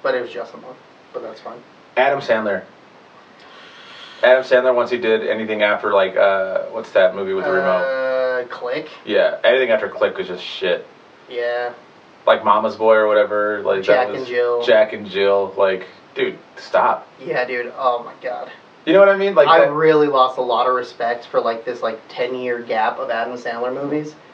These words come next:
Speaker 2: And then he's like, "I don't wanna be funny anymore. I wanna do serious shit."
Speaker 1: Yeah,
Speaker 2: And
Speaker 1: 'cause,
Speaker 2: then
Speaker 1: like, I saw the last movie that I actively watched was Rain on Me, which was, like, he was all, like, depressed
Speaker 2: Because his wife died in
Speaker 1: musician. Yeah, 'cause his wife died in
Speaker 2: At
Speaker 1: nine eleven.
Speaker 2: nine eleven, yeah, I think that's what it was.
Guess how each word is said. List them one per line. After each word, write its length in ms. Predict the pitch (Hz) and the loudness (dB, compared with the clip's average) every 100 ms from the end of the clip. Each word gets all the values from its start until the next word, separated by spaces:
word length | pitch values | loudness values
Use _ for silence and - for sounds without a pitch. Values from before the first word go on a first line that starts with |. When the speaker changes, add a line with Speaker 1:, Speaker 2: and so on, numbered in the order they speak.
| - | -6
Speaker 2:
And 100 | 135 | -2
then 60 | |
he's 100 | 127 | 2
like, 120 | 117 110 | 4 2
"I 100 | 127 | 2
don't 180 | 151 | 2
wanna 120 | 147 120 | 2 0
be 80 | |
funny 220 | - 104 95 | -2 -4 -2
anymore. 200 | 92 90 | -6 -6
I 40 | |
wanna 120 | 110 | -6
do 60 | 98 | -8
serious 360 | - 98 90 - | -6 -6 -6 -6
shit." 160 | 90 | -2
Speaker 1:
Yeah, 160 | 135 131 | 0 0
Speaker 2:
And 100 | 92 | 0
Speaker 1:
'cause, 100 | - | -2
Speaker 2:
then 80 | 147 | 0
Speaker 1:
like, 200 | 143 143 | -2 0
I 120 | 185 | -2
saw 400 | - 160 156 151 | 2 4 6 4
the 100 | 139 | 0
last 360 | 127 147 190 185 | 0 2 0 0
movie 320 | 175 165 151 | -2 -2 -2
that 120 | 131 | -2
I 80 | 127 | -2
actively 520 | 123 131 147 135 135 | 0 -2 -2 -2 -2
watched 500 | 123 123 120 117 - | 2 2 2 -2 -6
was 260 | - 98 117 | -4 -2 -4
Rain 360 | 110 120 131 | -4 -4 -2
on 220 | 135 147 175 | -2 -2 -2
Me, 240 | 190 196 - - - - - | -4 -6 -12 -20 -20 -20 -6
which 180 | 147 147 | -4 -2
was, 140 | 143 | -2
like, 180 | 135 127 | 0 -2
he 80 | 147 | -4
was 80 | 135 | 0
all, 180 | 135 170 | 2 2
like, 240 | 123 - | 0 -4
depressed 680 | 135 113 131 120 - - - - - - | -8 -6 -2 -2 -2 -10 -20 -20 -20 -12
Speaker 2:
Because 300 | - - - | -6 -2 -2
his 100 | 156 | 0
wife 240 | - - 127 | 0 0 2
died 160 | 110 | 2
in 60 | 110 | 0
Speaker 1:
musician. 320 | 131 127 127 | -2 -6 -4
Yeah, 180 | 127 123 | -2 -2
'cause 100 | 123 | -4
his 100 | 120 | -8
wife 240 | 120 123 120 | -2 -2 0
died 280 | 120 120 117 | 0 0 0
in 80 | |
Speaker 2:
At 80 | 113 | 0
Speaker 1:
nine 80 | 110 | 2
eleven. 160 | 110 110 | -2 -2
Speaker 2:
nine 100 | 110 | 2
eleven, 280 | - 101 | 0 0
yeah, 200 | 104 98 | -4 -2
I 60 | 90 | -2
think 80 | 95 | -6
that's 120 | 90 | -6
what 60 | 87 | -4
it 60 | |
was. 220 | 90 90 | -2 -4